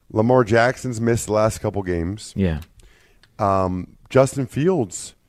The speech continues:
Speaker 1: missed at least one game, maybe more, after he hurt his shoulder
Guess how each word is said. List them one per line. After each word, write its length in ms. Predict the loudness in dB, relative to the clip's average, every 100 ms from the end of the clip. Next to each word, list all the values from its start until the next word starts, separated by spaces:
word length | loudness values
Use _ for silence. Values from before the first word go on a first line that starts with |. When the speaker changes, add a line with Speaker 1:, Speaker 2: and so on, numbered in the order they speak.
| _ _ _
Speaker 1:
missed 440 | 0 2 2 -4 -14 -6
at 140 | -4
least 340 | 0 0 -2 -4
one 380 | 0 2 2 0
game, 480 | -2 -2 -4 -8 -8
maybe 380 | -2 0 0 0
more, 360 | 0 0 2 2
after 260 | 0 -2
he 240 | -4 -2 0
hurt 240 | 0 0
his 180 | 2 0
shoulder 560 | 0 2 2 0 -4